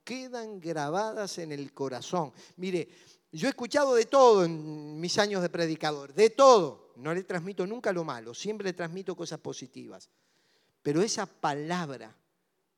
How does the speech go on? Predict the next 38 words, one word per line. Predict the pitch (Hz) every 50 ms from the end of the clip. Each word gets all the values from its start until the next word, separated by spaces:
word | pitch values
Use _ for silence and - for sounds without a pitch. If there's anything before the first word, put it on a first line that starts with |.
| _ _ _
positiva | _ 156 151 143 - 156 147 - - 196 208 180 156 147 139 - _
en | 160 160 160 156
el | 151 151 147
inicio, | 143 147 156 180 226 262 - - - 208 156 131
le | 131 147
puedo | - - 214 214
asegurar | 202 175 - 175 151 147 151 180 180 165
que | 170 160
para | - 147 143 139
mí | 147 175 185
fue | - - 180
una | 160 147
fuerza | - - 175 180 165 160 - 175 160
motora | 156 156 165 170 175 170 160 - - 233 262 247 233
tremenda, | 190 - 175 170 170 170 160 143 127 120 123 123 - _ _ _ _ _ _ _
y | 165 156 160
más | 165 202 240 254 208
viniendo | 190 180 170 180 208 240 240 226 220 190 151 - _
de | - 156 160
un | 196 247 254
hermano | 226 185 165 175 196 233 262 254 226 175 127 - _ _ _
mayor | 147 151 151 156 156 147 143 131 151 196 226 254 254 233 - - _ _
y | - 170 160
de | 139 165 165 175
años, | 196 233 254 254 226 190 160 127 - _ _ _ _ _ _ _ _ _ _ _ _ _ _ _ _ _
que | - 214 214
tenía | - 208 214 247 269 269 254 233 196 - _ _ _ _ _ -
más | 160 170 180 208 277 311 285 - - - -
años | 240 233 208 190 170 151 143 123 107 - - _ _ _ _ _ _ _ _ _ _ _ _ _ _ _ _ _ _ _ _ _ _ _
de | 156 151 190
miembro | 202 208 240 285 311 302 277 247 240 214
de | 202
la | 190 180
iglesia | 175 196 240 240 - 220
que | 180 175 160
yo | 147 170 160
de | 147 139
vida. | 123 123 120 113 104 95 -